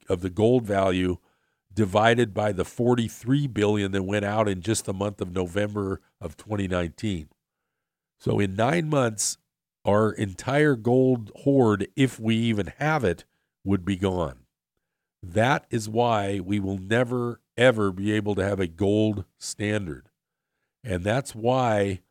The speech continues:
when I preach about the money printing and the trillions and all of the things that are happening in the, uh, uh, with the Federal Reserve bailing out all the banks to the tunes of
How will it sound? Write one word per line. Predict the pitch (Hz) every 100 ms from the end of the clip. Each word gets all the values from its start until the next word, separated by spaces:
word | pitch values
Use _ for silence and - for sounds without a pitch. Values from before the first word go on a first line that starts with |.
| _ _ _ -
when | 95 101
I | 110 120
preach | - - 135 127 - - -
about | 101 110 -
the | 98
money | 107 127 117
printing | - 123 120 120 104
and | 87
the | 87
trillions | - 120 120 120 120 117 117 - - _ _ _ -
and | 98 95 85
all | - 98 110
of | 117 101
the | 104 98
things | - 117 117 104
that | 98
are | 92
happening | 104 107 107 110 110 107 98 _ _ _ _ _ 101
in | 101 95
the, | 95 95 87
uh, | 80 76 - _ _ _ _ _ _ _ _ _ _ _ _ _ _ _ _ _ -
uh, | 101 90
with | 92 -
the | -
Federal | - 117 107 107
Reserve | 90 110 110 90
bailing | 101 107 110 110
out | 110 107
all | 101
the | 92
banks | 76 95 104 -
to | -
the | 85
tunes | 82 - 107 104 87
of | 76